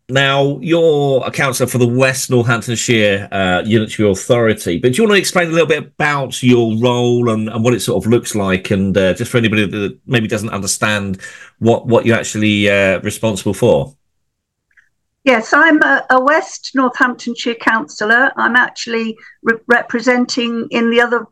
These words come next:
Speaker 2: part of my job the ward of Brackley,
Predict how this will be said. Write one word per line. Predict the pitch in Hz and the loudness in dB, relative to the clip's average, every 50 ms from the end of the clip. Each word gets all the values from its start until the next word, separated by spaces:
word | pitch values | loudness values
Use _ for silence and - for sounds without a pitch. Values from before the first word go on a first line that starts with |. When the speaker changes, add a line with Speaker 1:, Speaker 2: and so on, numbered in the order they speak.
| _ | _
Speaker 2:
part | - 240 233 226 226 - | -2 0 2 2 0 -2
of | 240 226 | -6 -2
my | 226 226 220 220 | 0 0 0 0
job | 220 - 233 220 220 226 - _ | 0 0 2 2 0 -2 -4 _
the | 226 226 226 | -4 -4 -2
ward | 208 226 240 240 226 226 | 0 2 4 4 4 2
of | 220 190 - | 0 -6 -2
Brackley, | - 277 269 - - - 277 294 339 392 - | -2 -2 -2 -2 -4 -2 0 0 0 0 -4